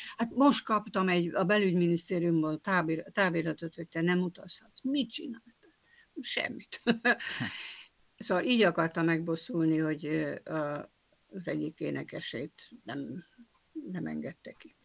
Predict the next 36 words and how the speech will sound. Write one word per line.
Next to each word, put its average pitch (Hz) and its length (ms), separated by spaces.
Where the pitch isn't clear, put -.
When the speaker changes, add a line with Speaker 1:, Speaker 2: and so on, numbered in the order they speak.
Speaker 2:
Azt 127 260
azért 110 240
tudni 120 300
kell, 98 260
hogy 95 160
ez 90 100
a 95 80
K 98 240
vonal, 92 400
igen, 92 240
a 90 60
belügyminisztériumban 90 1160
csörgött. 95 400
Itt - 120
a 98 60
szocializmus, 87 1120
a 85 60
szocialistának 87 1000
nevezett 85 300
Speaker 1:
Ha. 147 140
Speaker 2:
rendszerről 90 560
beszélünk 85 440
nyolcvankilenc 87 680
előtt, 90 200
de 87 80
hát 87 160
jóval 95 360
ez 87 140
talán, 85 400
vagy 101 120
nem 117 120
tudom, 87 140
ez 90 80
mennyivel 87 440
előtte 78 360
volt? 80 320